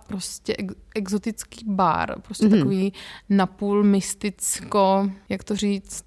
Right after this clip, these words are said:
Speaker 1: prostě takový jako experimentální a tam se pil alkohol z cukrové vaty.
Speaker 2: A jak tam držel? Jako to si měla
Speaker 1: To nevím,
Speaker 2: udělanou
Speaker 1: Ivanko. To zas
Speaker 2: sklenici z cukrové vaty?
Speaker 1: To zas jsme u detailů, které
Speaker 2: Hmm.
Speaker 1: já neznám.
Speaker 2: Ale ty
Speaker 1: Já
Speaker 2: detaily,
Speaker 1: většinou si
Speaker 2: Zuzko,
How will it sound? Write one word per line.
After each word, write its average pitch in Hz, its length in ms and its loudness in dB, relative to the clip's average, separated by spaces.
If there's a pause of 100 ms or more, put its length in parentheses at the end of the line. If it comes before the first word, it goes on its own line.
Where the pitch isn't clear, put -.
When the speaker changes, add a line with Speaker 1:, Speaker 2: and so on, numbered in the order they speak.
Speaker 1:
prostě - 280 -6
takový 214 280 -2
jako 214 180 0
experimentální 190 960 -2
a 196 80 -4
tam 196 300 2
se - 180 -2
pil 208 520 -2 (340)
alkohol 208 600 -2
z - 60 -18
cukrové 220 400 -8
vaty. 202 260 -12 (140)
Speaker 2:
A 185 60 0
jak 180 160 0
tam 196 240 4
držel? 185 400 2
Jako 196 180 0
to 214 140 0
si - 120 0
měla 220 260 2
Speaker 1:
To 226 60 2
nevím, 214 140 4
Speaker 2:
udělanou 208 260 4
Speaker 1:
Ivanko. 185 380 0 (120)
To 214 100 -2
zas 220 180 2
Speaker 2:
sklenici 240 560 4
z - 80 -10
cukrové 202 480 0
vaty? 185 480 0
Speaker 1:
To 220 80 0
zas 202 440 -4
jsme 214 320 0
u 202 80 -2
detailů, 190 440 -2
které 196 180 2
Speaker 2:
Hmm. 185 100 6
Speaker 1:
já 175 80 0
neznám. 175 400 -8 (260)
Speaker 2:
Ale 202 140 2
ty 220 120 2
Speaker 1:
Já 208 60 2
Speaker 2:
detaily, 247 340 4
Speaker 1:
většinou 269 200 6
si - 140 2
Speaker 2:
Zuzko, 247 80 6